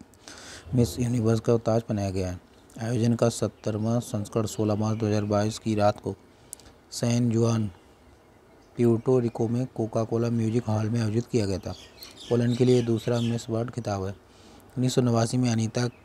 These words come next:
क्रिगलिका ने इसे देश के लिए जीता था। मिस यूएसए श्री सैनी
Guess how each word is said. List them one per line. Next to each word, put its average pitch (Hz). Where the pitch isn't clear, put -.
क्रिगलिका 120
ने 127
इसे 127
देश 117
के -
लिए 123
जीता 107
था। 101
मिस 135
यूएसए 127
श्री 127
सैनी 123